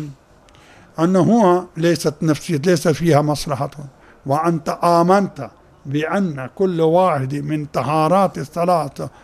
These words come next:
مطلوب نفسي مستحب لأجل مصلحة فيه، ولذلك قالوا الوضوء نور على نور، وغيره رفض التيمم، وأنت قلت لا،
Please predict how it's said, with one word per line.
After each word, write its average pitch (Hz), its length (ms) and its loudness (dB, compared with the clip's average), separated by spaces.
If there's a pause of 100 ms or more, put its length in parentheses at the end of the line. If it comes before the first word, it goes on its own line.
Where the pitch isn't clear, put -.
(120)
مطلوب 156 600 0
نفسي 160 680 4 (1400)
مستحب 160 600 0
لأجل 175 680 2
مصلحة 160 460 0 (440)
فيه، 165 380 4 (640)
ولذلك 151 600 -2
قالوا 151 360 -2
الوضوء 156 340 -4
نور 180 600 2 (320)
على 143 220 4
نور، 139 180 -4 (540)
وغيره 185 960 2
رفض 214 600 2 (120)
التيمم، 208 760 2 (380)
وأنت 170 380 0
قلت 208 280 -2
لا، 208 320 4